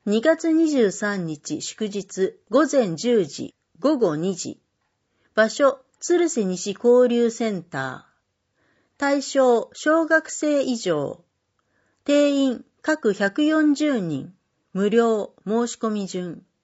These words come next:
申し込み、ウェブで。午前の部、午後の部、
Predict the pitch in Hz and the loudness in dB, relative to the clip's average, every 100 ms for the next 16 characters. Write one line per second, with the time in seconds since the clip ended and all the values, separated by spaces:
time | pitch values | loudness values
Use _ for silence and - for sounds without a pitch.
0 | _ _ _ _ _ - 262 294 277 - | _ _ _ _ _ -4 0 2 0 -2
1 | 262 247 240 - _ 208 202 247 240 254 | -2 0 0 -4 _ 2 2 2 2 2
2 | - _ _ _ _ _ _ _ _ _ | 2 _ _ _ _ _ _ _ _ _
3 | _ 247 311 311 294 202 156 139 151 - | _ -2 0 2 0 -2 -4 -6 -6 -8
4 | _ 262 262 247 170 139 139 | _ 0 2 0 0 -6 -8